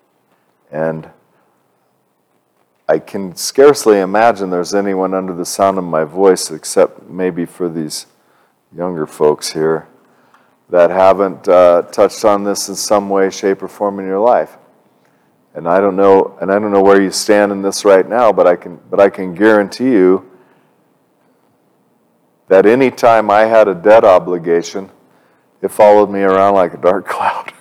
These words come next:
They're just, it's just there. And it is a, it's a, ultimately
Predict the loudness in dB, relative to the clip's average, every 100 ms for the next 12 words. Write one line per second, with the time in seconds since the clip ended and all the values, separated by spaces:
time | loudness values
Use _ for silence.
0 | _ _ _ _ _ _ _ _ _ _
1 | _ -20 _ _ -2 0 -4 -4 -8 -10
2 | -10 -14 -2 0 0 -6 _ _ _ _
3 | _ _ _ _ _ _ 2 4 4 2
4 | -4 _ _ _ _ _ _ _ -8 -6
5 | -6 -8 -14 _ -6 -2 0 -2 -2 -2
6 | -2 -6 -12 -12 -4 0 0 0 -2 -2
7 | -2 -2 0 -2 -2